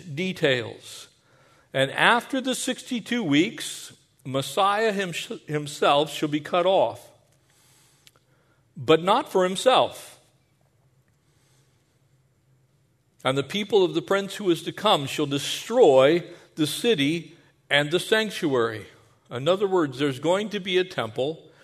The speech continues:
and there will be people who will destroy that temple. Messiah will come.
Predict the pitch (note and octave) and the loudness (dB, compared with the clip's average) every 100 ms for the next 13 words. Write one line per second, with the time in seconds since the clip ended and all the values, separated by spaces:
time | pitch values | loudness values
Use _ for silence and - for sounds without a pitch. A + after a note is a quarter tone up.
0 | - - C#3 C3+ C#3 C3+ E3 G#3+ G3 G#3+ | -18 -4 -4 0 0 4 6 6 4 -4
1 | G#3 - C3+ B2 C3 D#3+ E3 - _ _ | -8 -6 -6 -4 -6 -8 -12 -20 _ _
2 | - D#3+ D#3 D3 D3 - - F3+ C#3 C3 | 0 2 4 2 -2 -4 2 6 8 6
3 | C#3+ C#3 - A#2+ C#3+ D3 - - C#3+ - | 2 -4 -14 0 4 4 0 -4 -4 -2
4 | G#2 - - _ _ _ _ _ _ _ | -6 -8 -20 _ _ _ _ _ _ _
5 | _ _ _ _ _ _ _ _ _ _ | _ _ _ _ _ _ _ _ _ _
6 | _ _ _ _ _ _ _ _ - A#2+ | _ _ _ _ _ _ _ _ -12 -10
7 | - E3+ F3 G#3 G3+ F#3 G#3 A3 B2+ | 0 2 4 2 2 0 0 -2 -2